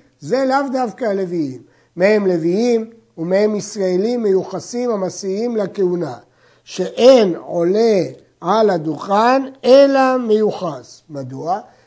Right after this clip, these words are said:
כי מעלים מן הדוכן ליוחסים. אם רואים מישהו שעלה על הדוכן, אז אפשר לייחס אותו על סמך זה. לכן לא מעלים על הדוכן אלא מיוחס. ואין אלו המשוררים על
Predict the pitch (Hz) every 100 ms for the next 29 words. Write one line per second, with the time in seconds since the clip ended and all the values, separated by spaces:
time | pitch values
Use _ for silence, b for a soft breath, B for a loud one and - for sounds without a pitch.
0 | b - 143 165 160 190 269 294 233 185
1 | 185 175 190 - 277 262 226 214 - 202
2 | - 185 175 226 226 208 180 202 226 196
3 | 233 - 185 - 170 165 214 214 202 196
4 | 208 277 294 247 233 B B 175 202 -
5 | 254 254 247 - 285 277 254 185 196 165
6 | - 175 156 123 135 123 b b - -
7 | 233 233 247 262 240 202 214 226 202 190
8 | 185 170 220 247 254 - 240 247 240 233
9 | 214 214 220 - 233 175 127 - _ _
10 | _ _ _ _ _ _ _ _ - 180
11 | - 262 302 277 262 277 277 247 226 -
12 | 226 208 208 262 262 214